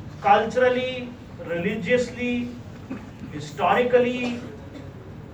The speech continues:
these two countries do share a very rich past. <coughs> Linguistically also,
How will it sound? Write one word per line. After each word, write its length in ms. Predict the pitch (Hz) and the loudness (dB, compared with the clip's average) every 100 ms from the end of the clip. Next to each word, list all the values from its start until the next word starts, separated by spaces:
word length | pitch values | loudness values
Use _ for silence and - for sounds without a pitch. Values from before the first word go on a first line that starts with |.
| - | -2
these 340 | 214 240 - | 0 0 -2
two 180 | 254 247 | -6 -2
countries 520 | 233 208 214 240 247 208 | 4 4 4 -2 -2 -2
do 300 | 190 220 247 | -2 0 0
share 460 | 240 240 220 226 - | 0 0 2 2 0
a 160 | 214 202 | 0 0
very 340 | 214 226 220 | 0 0 0
rich 220 | 226 - | -2 -2
past. 400 | - 151 - - - - - - - - - - - - | 2 2 2 -6 -12 -14 -14 -14 -14 -14 -14 -14 -10 -6
<coughs> 500 | 254 - - - - - - - - - - - - - - - - - - | 4 8 10 8 2 -12 -18 -20 -20 -20 -18 -16 -16 -14 -14 -14 -14 -14 -10
Linguistically 1000 | 139 202 226 269 294 - 320 - 285 285 | 4 6 6 4 4 2 -2 -4 -4 2
also, 520 | 262 226 214 214 170 | 4 4 0 -4 -6